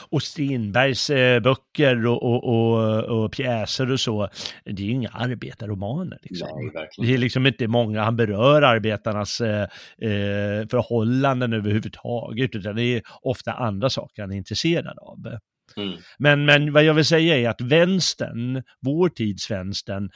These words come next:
Speaker 1: den vinner på en konflikt mellan Strindberg och Heidenstam.
Speaker 2: Mm.
Speaker 1: Och det är bara slump,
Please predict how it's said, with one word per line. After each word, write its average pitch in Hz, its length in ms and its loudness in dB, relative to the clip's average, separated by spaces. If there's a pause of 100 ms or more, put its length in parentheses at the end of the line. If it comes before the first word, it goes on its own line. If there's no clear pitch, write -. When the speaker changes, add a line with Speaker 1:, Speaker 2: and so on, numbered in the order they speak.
(200)
Speaker 1:
den 151 380 4
vinner 113 460 0
på 101 440 -4
en 101 200 -4
konflikt - 580 -6
mellan 107 300 0
Strindberg 98 580 -2
och 101 240 -10
Heidenstam. 101 800 -2 (440)
Speaker 2:
Mm. 104 260 -6 (240)
Speaker 1:
Och 123 120 -2
det 123 80 4
är 123 40 4
bara 113 240 4
slump, 123 400 4